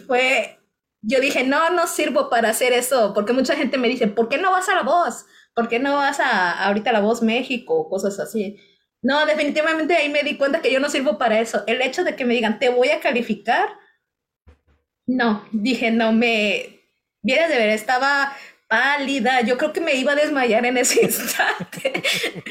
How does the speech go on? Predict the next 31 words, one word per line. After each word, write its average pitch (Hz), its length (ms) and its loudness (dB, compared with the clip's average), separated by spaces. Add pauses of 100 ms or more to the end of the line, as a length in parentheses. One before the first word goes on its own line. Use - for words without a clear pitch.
(420)
Y 359 100 0
a 330 160 0
pesar 339 300 2
de 466 180 2
que 339 140 0
pude 349 320 2
controlar 277 460 2
los 339 140 2
nervios 311 360 0
cantando, 277 560 0
y 269 40 2
no 269 180 2
sé, 269 180 2
pareciera 262 580 2
que 285 80 2
no 262 300 0
pasó 277 300 2
nada, 214 460 2
de 226 140 4
verdad 233 420 0
que 175 600 -2
yo 214 140 2
me 240 80 2
estaba 226 240 2
muriendo 196 400 0
de, 147 400 -2
de 180 180 -4
nervios 190 460 0
y 180 60 0
de 156 180 -2
miedo. 196 680 -4